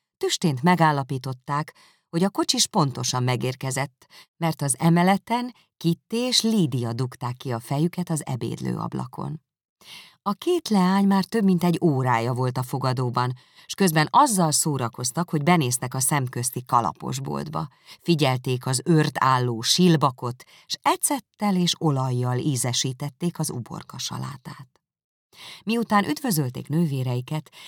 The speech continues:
diadalmasan mutattak rá az asztalra, melyen a vidéki fogadó éléskamrájának szokásos hideg húsételei díszelektek, s újjongva kiáltották: <gasps> „Hát nem remek!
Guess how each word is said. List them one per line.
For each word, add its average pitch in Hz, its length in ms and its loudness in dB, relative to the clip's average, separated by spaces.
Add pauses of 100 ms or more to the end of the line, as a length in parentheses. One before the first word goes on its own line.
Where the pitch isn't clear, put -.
diadalmasan 135 1000 2
mutattak 143 520 -6
rá 139 180 -2
az 151 120 0
asztalra, 147 600 -2
melyen 160 320 4
a 151 120 4
vidéki 143 580 2
fogadó 143 540 -2
éléskamrájának 120 1080 -2
szokásos 151 720 -2
hideg 123 380 -4
húsételei 120 800 -8
díszelektek, 123 800 -6 (300)
s - 140 -16
újjongva 131 540 0
kiáltották: - 1040 -8 (360)
<gasps> - 420 -4
„Hát 480 180 4 (180)
nem 339 260 8
remek! 208 840 0